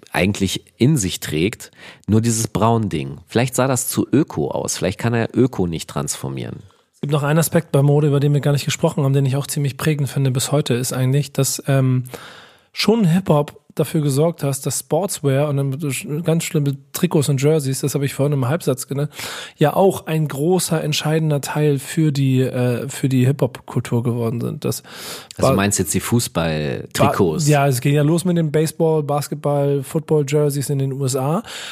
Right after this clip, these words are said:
Speaker 2: aber die Transformation nach Deutschland, und das weißt du auch, in den, in den Nullerjahren und auch in den, in den, in den ersten Gangster-Rap-Schienen hat keiner Fußballtrikots getragen in Deutschland.
Speaker 1: Nein.
Speaker 2: Und auf einmal fängt an irgendeiner Stelle,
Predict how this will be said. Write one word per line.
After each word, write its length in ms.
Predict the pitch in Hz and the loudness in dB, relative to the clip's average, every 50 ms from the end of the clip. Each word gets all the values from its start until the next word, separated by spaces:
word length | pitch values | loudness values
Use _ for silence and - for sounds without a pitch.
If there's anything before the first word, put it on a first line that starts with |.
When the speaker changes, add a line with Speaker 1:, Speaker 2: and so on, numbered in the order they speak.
| - - - | -14 -8 -2
Speaker 2:
aber 400 | - 190 226 214 175 156 160 165 | 0 2 4 4 4 4 4 2
die 120 | 160 165 | 0 0
Transformation 680 | - - 165 156 - 165 151 151 147 - - 165 160 151 | -2 -2 -2 -2 0 0 0 0 0 0 0 0 0 0
nach 140 | 143 117 | 0 -2
Deutschland, 520 | - 170 185 - - - 156 147 165 190 - - - - - - - - _ _ - | 0 -2 -2 -2 -2 -2 0 0 0 -2 -4 -8 -16 -20 -20 -20 -20 -20 _ _ 0
und 60 | 147 | 0
das 220 | 143 131 160 165 | 2 2 0 2
weißt 220 | 156 151 147 - - | 2 2 2 2 0
du 80 | 151 | 2
auch, 300 | - 175 196 202 180 - | 2 4 2 2 2 0
in 100 | 214 175 | -2 -2
den, 420 | 160 160 151 156 165 170 180 185 - 262 185 170 160 170 175 175 170 - - 185 185 - - | 0 0 0 0 0 0 -2 -4 -4 -4 -2 0 2 0 0 -2 -6 -10 -12 -12 -12 -6 -2
in 120 | 220 170 | 0 4
den 260 | 156 156 147 143 147 151 | 4 6 6 6 6 6
Nullerjahren 720 | 180 233 240 202 170 151 143 139 139 143 151 175 190 202 | 6 4 4 2 2 2 2 2 2 0 0 0 -2 -2
und 100 | 170 165 | -2 -2
auch 160 | 160 143 - | -2 -2 0
in 60 | 170 156 | 0 0
den, 200 | 151 147 151 160 | 2 0 0 0
in 120 | 156 147 | 0 0
den, 260 | 151 147 143 139 143 135 - | 0 2 2 0 -2 -4 -4
in 180 | - 143 139 147 | -4 -2 0 2
den 120 | 139 147 | 2 2
ersten 300 | 180 165 151 147 165 156 | 2 2 2 2 2 2
Gangster-Rap-Schienen 800 | 139 160 196 - - 151 135 120 123 - - 139 143 160 123 - | 2 2 0 2 2 0 0 0 -2 -4 -2 0 2 2 0 0
hat 120 | - - | -4 -6
keiner 460 | - - - 143 135 131 117 110 110 - - _ - | -4 0 2 2 4 4 2 0 -2 -6 -12 _ -10
Fußballtrikots 640 | - - 233 220 - 233 226 - 156 - 139 131 - | -4 -4 -2 0 0 0 0 0 -4 -4 -4 -4 -4
getragen 380 | - 127 - - 123 120 120 123 | -6 -6 -4 -2 -2 -2 0 -2
in 80 | 117 | 0
Deutschland. 400 | 120 117 113 - - 151 170 180 - - - - | 0 0 0 0 0 0 0 -2 -4 -10 -12 -8
Speaker 1:
Nein. 180 | - 67 60 - 113 - - _ _ - | -8 -8 -8 -8 -12 -14 -20 _ _ 2
Speaker 2:
Und 140 | - 180 175 | 2 2 4
auf 220 | - 139 - - - | 4 0 0 0 2
einmal 420 | 196 214 190 156 147 165 190 208 | 2 4 4 4 4 2 2 0
fängt 500 | 202 - - 190 196 196 196 196 _ - | -2 -2 -2 0 0 0 -4 -6 _ -6
an 100 | 175 196 | -4 -2
irgendeiner 300 | - 220 254 233 196 170 | -2 -2 0 0 0 -2
Stelle, 460 | - - - 180 165 151 160 180 185 | -2 0 0 2 2 2 2 0 -2